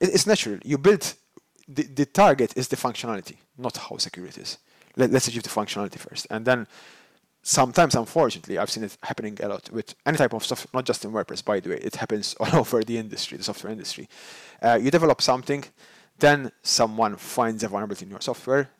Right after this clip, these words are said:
and that kind of, usually that's a wake-up call, you know, and, and you start, "Okay, uh, we should invest a bit more in security, train a bit our developers, maybe hire a third party to analyze our code, check our code," you know, and stuff like that.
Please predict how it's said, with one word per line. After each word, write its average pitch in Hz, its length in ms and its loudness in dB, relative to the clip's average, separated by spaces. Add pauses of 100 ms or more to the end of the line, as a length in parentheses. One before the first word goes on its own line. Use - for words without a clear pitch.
(140)
and 110 120 -10
that 110 160 -2
kind 107 140 0
of, 104 100 -10
usually 117 240 -4
that's 107 200 -2
a 101 40 0
wake-up 92 320 -6
call, 117 240 2
you 107 120 -4
know, 110 80 0
and, 101 120 -8
and 113 140 -6
you 107 80 -2
start, - 480 -2
"Okay, 104 260 -6 (480)
uh, 107 140 2
we 101 80 0
should 98 140 -4
invest 98 260 -8
a 95 40 -8
bit 98 140 -10
more 95 140 -10
in 92 40 -8
security, 113 420 -2
train 104 280 0
a 101 60 -2
bit - 260 -8 (200)
our 98 160 -4
developers, 110 680 -2
maybe 110 220 -4
hire 113 540 2
a 104 60 -6
third 98 260 -8
party 107 340 0
to - 240 -10 (480)
analyze 110 400 0
our 98 200 -4
code, 104 240 -2
check - 280 -6
our 104 160 0
code," 104 320 0
you 101 80 -8
know, 95 60 -8
and 95 100 -10
stuff - 220 -10
like - 100 -10
that. - 220 -10